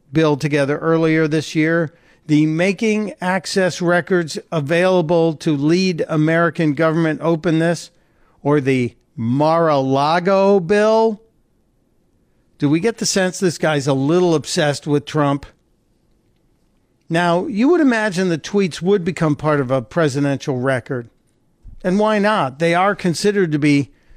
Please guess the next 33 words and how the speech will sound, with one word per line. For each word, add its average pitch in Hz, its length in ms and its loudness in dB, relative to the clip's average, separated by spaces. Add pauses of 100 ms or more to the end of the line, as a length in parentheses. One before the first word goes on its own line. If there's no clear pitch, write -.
(300)
official 196 400 -2
statements 180 520 0
by 147 520 -2
the 151 140 -10
President 147 600 0
of 151 140 -4
the 143 80 0
United 139 420 -2
States. 165 340 -2
But 147 160 -4
do 180 100 -4
we 185 160 0
really 202 320 0
need 185 220 -2
to 160 100 -6
rewrite 151 800 -2 (840)
law, 160 360 0
to 147 180 -4
write 160 380 -2
laws 185 420 0
and 160 160 -2
push - 260 -2
them 185 180 0
through 175 340 0
to 170 80 0
make 151 220 0
this 160 180 -4
happen? 170 360 0
Apparently, 156 680 -2 (380)
Mister 156 260 -4
Quigley 147 480 0
thinks 139 320 -2
so. 127 300 -8